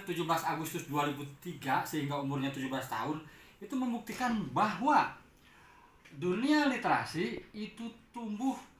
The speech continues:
tidak selalu harus dekat dengan Jakarta. Banten contoh kegagalannya ya,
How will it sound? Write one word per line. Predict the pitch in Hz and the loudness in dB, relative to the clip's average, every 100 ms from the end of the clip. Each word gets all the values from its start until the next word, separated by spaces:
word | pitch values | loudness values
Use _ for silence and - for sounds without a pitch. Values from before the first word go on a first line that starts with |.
| - _ _ | -20 _ _
tidak | 214 208 208 | -10 -2 -2
selalu | - 196 202 185 | 0 0 2 0
harus | 185 196 220 139 | 2 2 0 -6
dekat | 143 196 190 151 | -4 -4 -4 -4
dengan | 160 | -4
Jakarta. | 139 131 120 - 113 - - - _ _ - _ _ _ - | -4 -4 -4 -6 -10 -12 -20 -20 _ _ -20 _ _ _ -8
Banten | 185 247 214 285 285 190 131 - | 4 4 4 2 2 0 -4 -10
contoh | - 196 165 202 | 0 0 2 0
kegagalannya | - 170 139 139 139 165 156 123 | 0 -2 0 0 4 4 4 0
ya, | - | -4